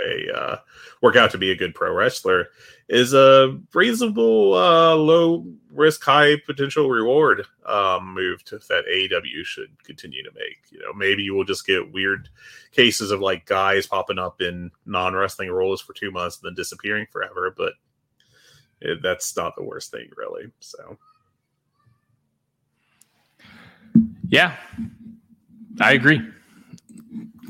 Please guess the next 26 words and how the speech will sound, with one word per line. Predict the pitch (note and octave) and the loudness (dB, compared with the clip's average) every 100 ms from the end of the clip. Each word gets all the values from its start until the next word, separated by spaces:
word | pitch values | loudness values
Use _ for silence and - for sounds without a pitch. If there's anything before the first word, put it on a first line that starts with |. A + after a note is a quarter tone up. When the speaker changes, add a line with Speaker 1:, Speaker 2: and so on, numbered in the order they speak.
| - - | -8 2
Speaker 2:
Let's | C3+ - - - - | 4 2 -4 -6 0
move | B2 C3 B2+ A#2 - | 4 6 4 2 4
on | C3 B2 B2 A#2 | 6 8 6 4
here. | A2+ - - - - A#2 A#2+ C3 G#3 D4+ - _ _ _ | -2 -12 -20 -6 2 6 6 6 4 0 -8 _ _ _
Um, | G2+ F#2+ F#2 - - _ - - _ | 0 2 2 -2 -16 _ -20 -20 _
this | A2 A2 E3 E3 - | 0 4 6 4 2
is | C3 B2+ B2+ B2 A#2+ A2+ - A#2 | 6 8 8 6 4 0 -6 -4
an | A2 | -4
interesting | G#2 - - G2 | -4 -8 -10 -8
one. | F#2 F#2+ - | -8 -10 -8
Malachi | G#2 A2+ C3 - A2 | 0 2 2 2 0
Black | A2 G#2+ | 2 0
said | - A2 | -2 -2
on | G2+ G2 | -2 -2
Bobby | G2 G2+ | -2 -2
Fish's | F#2+ F#2 - - F#2 | -8 -12 -12 -14 -8
podcast | - D3 G3+ G#2 F#2 | 2 2 2 -4 -6
that | G#2 | -6
he | G#2+ | -8
requested | A2 - G2+ - G#2 | -6 -6 -6 -6 -14
to | |
be | F#2+ | -10
on | G2 G2+ | -8 -8
Collision | G2+ F#2 G#2 | -10 -10 -10
full | - C3 | -10 -12
time. | - B3 - | -10 -12 -12